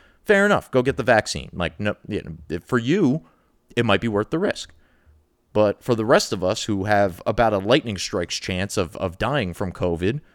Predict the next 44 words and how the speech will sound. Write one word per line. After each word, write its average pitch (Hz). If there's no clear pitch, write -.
yeah, 214
it's 208
probably 147
doesn't 143
make 131
a 120
whole 127
lot 117
of 117
sense 123
for -
me 113
to 127
get 190
it. 85
And 127
so 156
when 139
I'm 123
walking 175
around 113
my 92
office 131
a -
few 92
weeks 85
back 87
when 85
I 80
was 78
still 90
wearing 80
the 80
mask 120
all 92
the 87
time, 98
you 151
know, 107
people 135
giving 110
you 101
the 90
eye, 101